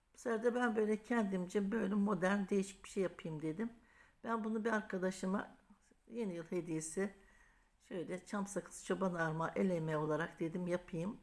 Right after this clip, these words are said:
Beni ansın tencereyi, e, f-, işte fırından çıkardığı tepsiyi tutarken falan beni ansın diye.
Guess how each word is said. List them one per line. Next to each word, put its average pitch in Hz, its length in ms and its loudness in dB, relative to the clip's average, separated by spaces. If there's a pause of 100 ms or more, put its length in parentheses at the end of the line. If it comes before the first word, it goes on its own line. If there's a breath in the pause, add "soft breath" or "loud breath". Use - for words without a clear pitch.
Beni 180 220 -4
ansın 180 520 -2
tencereyi, 170 840 2 (720 loud breath)
e, 151 360 -2
f-, - 220 -12
işte 185 240 -4
fırından 185 420 -2
çıkardığı 170 600 0
tepsiyi 180 640 0
tutarken 190 720 -6 (200)
falan 175 320 -2
beni 165 200 -2
ansın 175 520 0
diye. 190 240 0